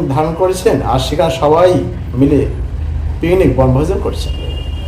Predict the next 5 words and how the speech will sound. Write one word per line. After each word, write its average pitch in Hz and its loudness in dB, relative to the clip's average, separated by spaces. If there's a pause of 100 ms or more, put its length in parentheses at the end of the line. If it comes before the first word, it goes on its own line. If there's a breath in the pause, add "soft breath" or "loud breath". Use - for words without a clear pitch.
(1160)
তো 170 2 (100)
কীভাবে 180 4 (120)
সম্ভব 160 2 (100)
হয় 175 2 (380)
এটি? 147 4